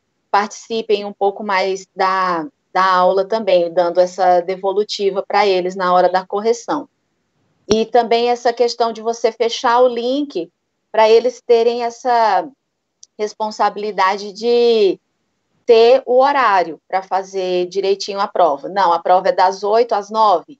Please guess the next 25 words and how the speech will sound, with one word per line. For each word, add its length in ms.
então 300
nove 380
horas 280
você 260
fecha 340
o 40
link 640
e 100
pronto. 500
Eu 140
tive 400
uma 340
devolutiva 1300
razoável, 800
podemos 460
dizer 360
assim, 520
dos 200
alunos. 680
Eu 120
gostaria 480
que 80
tivesse 400
sido 320
mais, 680